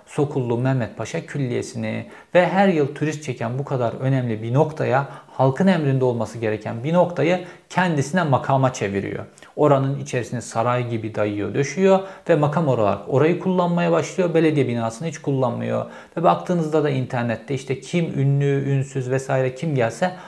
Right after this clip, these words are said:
onların hepsini Sokullu Mehmet Paşa Külliyesi'nde kendisine makam olarak çevirdiği külliyesinde,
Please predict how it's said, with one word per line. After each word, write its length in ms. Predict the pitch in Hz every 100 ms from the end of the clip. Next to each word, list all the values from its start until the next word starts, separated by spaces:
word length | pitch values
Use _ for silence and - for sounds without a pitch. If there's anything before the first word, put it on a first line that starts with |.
| -
onların 420 | - 170 165 143 135
hepsini 680 | - 208 202 - 147 143 185 - -
Sokullu 440 | - 151 151 151
Mehmet 380 | 143 135 131 123
Paşa 300 | 127 - 117
Külliyesi'nde 840 | - 151 131 120 - 135 160 175 -
kendisine 380 | 131 127 - 131
makam 380 | 117 120 156
olarak 360 | 127 113 104 -
çevirdiği 460 | 170 143 135 185 185
külliyesinde, 800 | 196 135 113 120 156 185 202